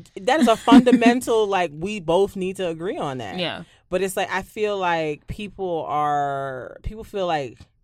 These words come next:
Speaker 1: if I don't, if I don't, uh, if I don't hold on to this one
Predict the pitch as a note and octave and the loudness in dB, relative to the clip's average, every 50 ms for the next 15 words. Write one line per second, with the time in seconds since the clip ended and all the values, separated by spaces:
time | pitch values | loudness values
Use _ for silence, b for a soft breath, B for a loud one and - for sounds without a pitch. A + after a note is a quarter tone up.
0 | _ _ _ _ _ _ _ _ _ _ - - G3+ G3 - F3+ F3 F#3 G3 G3 | _ _ _ _ _ _ _ _ _ _ -4 -4 -4 -4 -2 -2 -2 0 0 0
1 | F#3+ F#3 F#3 F3 E3+ D#3 - _ _ _ _ _ _ _ _ _ _ _ _ _ | 0 0 0 0 -2 -4 -6 _ _ _ _ _ _ _ _ _ _ _ _ _
2 | _ _ _ _ _ _ _ _ _ _ _ _ _ _ _ - F#3 E3+ - - | _ _ _ _ _ _ _ _ _ _ _ _ _ _ _ -10 -10 -10 -6 -4
3 | F3 G#3+ G#3+ G3+ F#3+ F3+ D#3+ - _ _ _ _ _ _ _ _ _ _ _ _ | -4 -2 -2 -2 -2 -4 -6 -8 _ _ _ _ _ _ _ _ _ _ _ _
4 | _ - D3+ D#3 D3+ C#3+ C#3+ C#3+ C3+ C3 B2+ B2+ C3+ B2+ B2 b b b b b | _ -6 -4 -2 -2 -2 -2 -2 -2 -2 -4 -4 -6 -8 -12 b b b b b
5 | _ _ _ _ _ _ _ _ _ _ _ _ _ _ _ _ _ _ _ _ | _ _ _ _ _ _ _ _ _ _ _ _ _ _ _ _ _ _ _ _
6 | _ _ _ _ _ _ _ _ _ - - G3 - - E3 G3 G#3+ A3 G#3 G#3+ | _ _ _ _ _ _ _ _ _ -4 -4 -4 -2 -2 -2 0 2 0 0 -2
7 | F3+ A3 G3 F#3+ E3 F3+ E3+ F3+ F#3 F3+ F#3 D#3 E3 E3+ - - D#3+ D3 C3 B2 | 0 2 2 2 4 2 2 2 0 -2 -4 -4 -4 -4 -4 -4 -8 -6 -6 -6
8 | A#2 A2+ A#2+ B2+ B2+ | -8 -8 -10 -12 -12